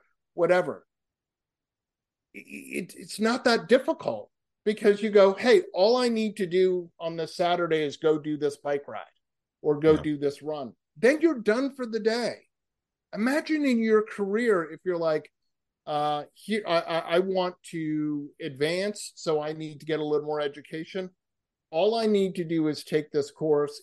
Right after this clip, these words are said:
Speaker 1: and I need to do this work in this course today. And when I'm done with that for today,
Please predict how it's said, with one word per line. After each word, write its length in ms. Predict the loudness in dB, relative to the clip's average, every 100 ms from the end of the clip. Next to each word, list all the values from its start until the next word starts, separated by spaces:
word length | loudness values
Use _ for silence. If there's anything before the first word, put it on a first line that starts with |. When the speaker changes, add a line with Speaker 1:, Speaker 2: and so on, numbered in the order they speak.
| -8
Speaker 1:
and 120 | -4
I 100 | -4
need 240 | -4 -6
to 60 | -8
do 220 | -8 -6 -2
this 300 | -2 -2 0
work 320 | 2 2 0 _
in 160 | -6 -4
this 180 | -4 -6
course 640 | -4 2 2 2 -6 -18 _ _ _ _ _
today. 520 | -2 2 4 2 -2 _ _ _
And 140 | -2
when 140 | 0 2
I'm 180 | 0 2
done 260 | 4 4
with 120 | 4 4
that 240 | 2 0
for 140 | -6 -6
today, 380 | -2 2 2